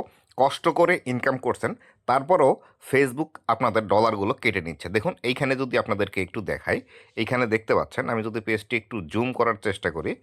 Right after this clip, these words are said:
দেখুন আমি পেজটি জুম করলাম, জুম করলে এখান থেকে দেখতে পাচ্ছেন এইখানে মাইনাস কিন্তু অনেক বেশি হারে কিন্তু এখান থেকে মাইনাস হচ্ছে। তো এখানে দেখতে পাচ্ছেন যে মাইনাসের হার দেখুন বিশ ডলার, চল্লিশ ডলার, ষাট ডলার, মোটামুটি একশো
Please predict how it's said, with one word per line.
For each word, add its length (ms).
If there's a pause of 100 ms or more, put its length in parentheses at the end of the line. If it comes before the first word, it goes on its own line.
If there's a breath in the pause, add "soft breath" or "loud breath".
(340 soft breath)
দেখুন 240
আমি 180
পেজটি 280 (120)
জুম 120 (120)
করলাম, 240 (540 loud breath)
জুম 140 (100)
করলে 240
এখান 200
থেকে 120 (100)
দেখতে 240
পাচ্ছেন 240 (120)
এইখানে 240 (500 loud breath)
মাইনাস 320 (100)
কিন্তু 220 (480)
অনেক 180 (260)
বেশি 280
হারে 140 (100)
কিন্তু 240
এখান 220
থেকে 120 (100)
মাইনাস 340
হচ্ছে। 220 (100)
তো 40 (100)
এখানে 240 (580 loud breath)
দেখতে 260
পাচ্ছেন 300 (420 soft breath)
যে 140
মাইনাসের 480
হার 140 (100)
দেখুন 180 (140)
বিশ 140 (120)
ডলার, 220 (100)
চল্লিশ 300 (100)
ডলার, 260
ষাট 260
ডলার, 260
মোটামুটি 380 (560 loud breath)
একশো 260